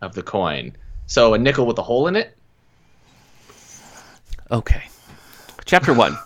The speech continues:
Speaker 1: <laughs> Don't be mad at me.
Speaker 2: I just don't understand, but all right, chapter one. It was four twenty in the A M. You like that, in the A M?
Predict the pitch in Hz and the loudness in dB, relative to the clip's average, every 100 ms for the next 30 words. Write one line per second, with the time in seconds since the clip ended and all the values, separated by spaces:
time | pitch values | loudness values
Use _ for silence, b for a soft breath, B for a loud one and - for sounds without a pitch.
0 | _ _ - 415 523 403 208 208 196 208 | _ _ -2 0 2 2 4 4 4 4
1 | 302 143 139 143 139 135 147 143 135 127 | 8 8 8 6 6 10 10 10 8 6
2 | - 156 147 117 113 120 123 139 117 - | 4 4 6 4 0 2 6 6 6 4
3 | 151 147 151 120 104 - B B 156 165 | 2 2 4 2 2 -4 B B 2 2
4 | - - 220 254 - 196 196 156 127 107 | 0 6 6 6 6 4 6 6 6 6
5 | 139 135 107 92 101 _ _ _ _ 123 | 4 4 2 -2 -12 _ _ _ _ 4
6 | 120 113 127 135 120 120 113 117 117 135 | 6 6 4 4 2 2 2 2 2 0